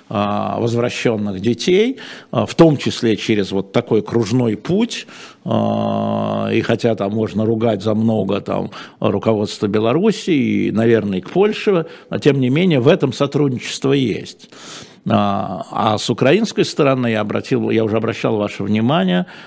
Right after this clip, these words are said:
на уполномоченного по правам человека Лубенца, Дмитрия Лубенца, который, ну, просто фантастическую работу делает. Но коммуникация между украинскими и,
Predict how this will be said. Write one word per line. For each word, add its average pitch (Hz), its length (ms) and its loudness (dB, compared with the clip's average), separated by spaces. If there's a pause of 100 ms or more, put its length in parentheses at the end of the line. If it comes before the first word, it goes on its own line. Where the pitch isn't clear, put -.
(120)
на 110 220 0
уполномоченного 110 800 0
по 101 120 -8
правам 110 440 0
человека 110 1080 -2
Лубенца, 113 560 0
Дмитрия 120 380 0
Лубенца, 113 520 0
который, 117 460 -2
ну, 107 140 -2
просто 110 340 -4
фантастическую 104 760 -4
работу 92 360 -4
делает. 107 320 0
Но 165 540 0 (960)
коммуникация 139 760 4
между 117 360 2
украинскими 113 920 0 (720)
и, 120 340 4